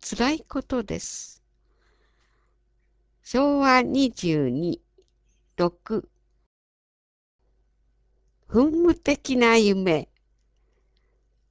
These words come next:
あの洒落た登山電車で千恵子と二人、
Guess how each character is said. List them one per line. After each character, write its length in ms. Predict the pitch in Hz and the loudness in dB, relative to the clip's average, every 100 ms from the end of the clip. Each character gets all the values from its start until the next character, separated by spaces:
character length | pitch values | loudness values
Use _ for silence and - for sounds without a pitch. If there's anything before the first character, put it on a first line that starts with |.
| _ _ _ _ _ _ _ | _ _ _ _ _ _ _
あ 160 | - 151 | -6 -2
の 160 | 214 220 | 0 0
洒 240 | - 240 | 0 0
落 180 | 247 339 | 0 0
た 120 | - | -2
登 220 | - 392 | 2 0
山 300 | 277 320 330 | 2 2 0
電 240 | 311 294 285 | -2 -2 -2
車 240 | - 170 | -2 0
で 140 | 180 | 0
千 240 | 175 - 311 | -4 -6 -6
恵 80 | - | -4
子 160 | - | -8
と 180 | - 160 | -6 -4
二 360 | 160 _ 170 156 | -4 _ -4 -4
人、 200 | 156 | -8